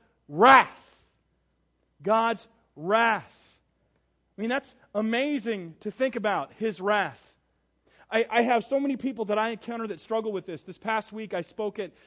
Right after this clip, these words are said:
Aurora University's InterVarsity Christian Fellowship. And I got done,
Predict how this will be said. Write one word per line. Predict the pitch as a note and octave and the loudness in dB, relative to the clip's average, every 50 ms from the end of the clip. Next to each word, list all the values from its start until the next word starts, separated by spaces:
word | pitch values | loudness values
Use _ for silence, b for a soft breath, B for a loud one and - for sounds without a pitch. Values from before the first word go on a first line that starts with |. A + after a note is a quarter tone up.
| b b - | b b -6
Aurora | E3 F#3 G#3 A3+ A#3 G#3+ | -2 -2 0 0 0 -2
University's | G#3+ G#3+ G3+ F3 F3 G3 G#3+ G#3 - G#3 F#3+ F#3 F#3 E3 - | -4 -4 -6 -4 -4 -4 -4 -6 -6 -10 -10 -10 -10 -12 -12
InterVarsity | F#3+ G3 G3 F#3 E3 F#3 F#3+ F#3+ - - G3+ F#3+ F3+ | -10 -8 -6 -4 -2 -2 -2 -2 -4 -8 -10 -10 -12
Christian | - - G3+ - - G3 F3+ - | -10 -12 -14 -14 -12 -14 -12 -10
Fellowship. | - F3 F3 F3+ F3 - - D#3 B2 - _ _ _ _ _ _ _ _ _ _ _ _ - - - | -8 -6 -6 -6 -8 -8 -10 -10 -10 -12 _ _ _ _ _ _ _ _ _ _ _ _ -20 -20 -12
And | F3 F3+ | -6 -4
I | F#3+ G3 | -4 -2
got | G3 G3 F3+ D#3+ | -2 -4 -4 -4
done, | D3+ F#3 G3 G3+ G3 F3 D#3 | -4 -4 -2 -2 -4 -6 -8